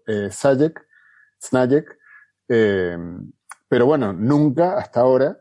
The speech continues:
se había podido ver realmente cuál es la estructura de campos magnéticos de un agujero negro supermasivo, al que también se le conoce el jet.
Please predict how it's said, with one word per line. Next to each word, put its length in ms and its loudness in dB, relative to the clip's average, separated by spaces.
se 140 -10
había 160 0
podido 420 0
ver 340 0
realmente 760 -8
cuál 160 0
es 20 -2
la 60 -2
estructura 400 -2
de 60 -4
campos 200 0
magnéticos 460 -2
de 40 -8
un 60 -2
agujero 280 -2
negro 140 0
supermasivo, 800 0
al 200 -2
que 100 -2
también 300 0
se 100 -4
le 80 2
conoce 280 -8
el 100 -6
jet. 180 -10